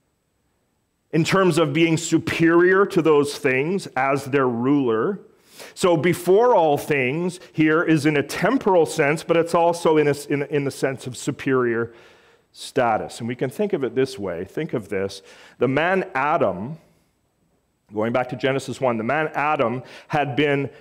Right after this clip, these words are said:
before all other human beings in a temporal sense. Adam was created as a human being before anybody else.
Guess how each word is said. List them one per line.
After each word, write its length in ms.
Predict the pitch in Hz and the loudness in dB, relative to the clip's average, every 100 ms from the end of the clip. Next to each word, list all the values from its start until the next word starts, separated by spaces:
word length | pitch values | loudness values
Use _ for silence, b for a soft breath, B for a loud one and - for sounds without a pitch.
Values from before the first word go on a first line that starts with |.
| - | -2
before 1000 | 131 143 - - 180 180 147 117 131 156 B B - | 2 2 0 -2 4 4 4 4 2 0 B B 0
all 420 | 156 165 170 143 | 4 4 4 2
other 240 | 151 151 | 2 2
human 440 | 143 156 143 131 113 | 2 0 0 -2 0
beings 600 | 139 117 90 120 151 - | 0 0 -4 -8 -10 -8
in 120 | 123 | -6
a 60 | 107 | -6
temporal 640 | - - 165 202 135 110 90 | -6 -4 -4 0 0 0 -2
sense. 500 | - 98 101 - - | -8 -8 -8 -14 -4
Adam 300 | 127 131 135 | -2 0 -2
was 160 | 120 | -4
created 760 | - - 131 120 135 160 208 - B B | -6 -4 0 2 2 2 0 -2 B B
as 180 | 151 143 | -2 0
a 60 | |
human 420 | 143 156 160 165 147 | 0 2 2 2 0
being 380 | 143 139 160 | 0 0 0
before 440 | 143 127 147 147 151 | -2 -2 0 2 2
anybody 460 | 143 147 143 151 | 0 -2 0 2
else. 540 | 113 107 120 - - | 2 0 -2 -10 -16